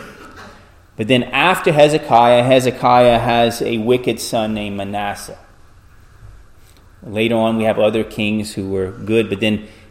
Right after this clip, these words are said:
it does get far worse. Uh, Josiah was a, a godly king, but after Josiah, he was probably the last of the godly kings after Hezekiah, and then the rest was just total wicked. Uh, and then God then took away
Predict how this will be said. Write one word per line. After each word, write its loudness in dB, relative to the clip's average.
it -6
does 4
get -2
far 0
worse. -4
Uh, -8
Josiah 2
was 0
a, -2
a -4
godly 2
king, -4
but -6
after 2
Josiah, 2
he -4
was -8
probably 0
the -2
last 0
of -8
the -8
godly 0
kings -6
after -6
Hezekiah, -4
and -4
then -4
the -6
rest 0
was -12
just -16
total -4
wicked. -2
Uh, -4
and 2
then 2
God 4
then 2
took -6
away 0